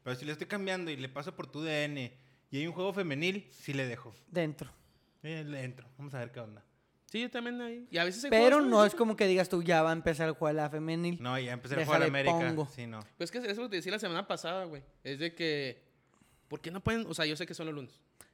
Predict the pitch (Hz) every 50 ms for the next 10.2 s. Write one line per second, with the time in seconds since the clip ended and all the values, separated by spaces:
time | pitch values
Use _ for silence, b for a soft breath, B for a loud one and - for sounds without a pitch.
0 | b _ - - 165 160 160 151 147 135 151 156 156 151 131 147 135 _ _ _
1 | _ _ _ - 156 165 175 180 185 185 185 185 - 139 147 156 160 151 - 135
2 | 127 131 127 131 151 143 135 135 135 135 131 123 120 123 - - _ _ _ _
3 | _ _ _ _ _ _ - 143 156 165 165 170 170 160 151 147 147 139 139 139
4 | 139 143 147 160 170 165 175 165 139 127 127 127 131 127 123 117 117 - - 123
5 | 120 123 120 117 117 113 117 - 120 120 120 117 113 123 127 135 147 147 135 123
6 | 120 123 127 131 127 120 110 107 113 - - - 143 139 139 131 - 170 170 208
7 | 196 - 196 202 214 226 196 - - - 120 120 123 113 110 - - 175 196 170
8 | 214 220 b b b b 104 98 107 110 139 160 185 180 151 139 147 160 175 196
9 | 190 147 - - 131 135 139 139 147 151 156 185 185 - 190 180 165 - - 151
10 | 147 151 156